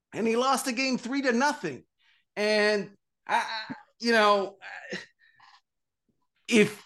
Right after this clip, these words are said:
if you give me, I,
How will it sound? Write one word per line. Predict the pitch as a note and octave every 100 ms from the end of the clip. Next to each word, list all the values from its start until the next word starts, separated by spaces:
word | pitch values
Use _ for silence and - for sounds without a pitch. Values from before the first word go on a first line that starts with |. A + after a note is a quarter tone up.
| -
if | G3 D#3+
you | A#3
give | A#3 C4+ C4+
me, | A3+ A#3+ A#3+ A#3 A3 - _ _ _ _ _ _ -
I, | G#3